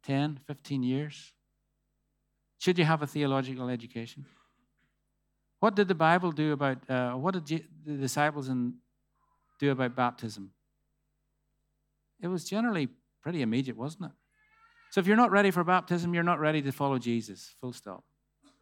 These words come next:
Just drawing those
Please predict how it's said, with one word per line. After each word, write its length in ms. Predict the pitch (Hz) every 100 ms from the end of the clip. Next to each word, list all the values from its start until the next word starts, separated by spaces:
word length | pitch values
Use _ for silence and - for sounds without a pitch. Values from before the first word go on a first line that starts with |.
| _ _ _ _ _ _ _ _ _ _ _ _ _ _ _ _ _ _ _ _ _ _ _ _
Just 260 | 196 196 - _ _ _ _ _ _
drawing 300 | - 139 139
those 400 | 131 127 - -